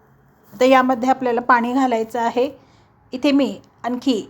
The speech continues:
एक ग्लास पाणी घातलेलं आहे. हे व्यवस्थित मिक्स करून घ्यायचं आहे.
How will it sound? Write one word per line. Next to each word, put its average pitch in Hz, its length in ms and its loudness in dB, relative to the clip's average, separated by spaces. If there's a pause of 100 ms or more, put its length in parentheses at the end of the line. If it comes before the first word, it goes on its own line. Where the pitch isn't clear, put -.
एक 240 200 0
ग्लास 247 220 0
पाणी 240 340 0
घातलेलं 240 480 0
आहे. 240 280 2
हे 254 180 0
व्यवस्थित 240 520 -4
मिक्स 240 300 -10
करून 240 280 -6
घ्यायचं 240 380 -6
आहे. 226 280 0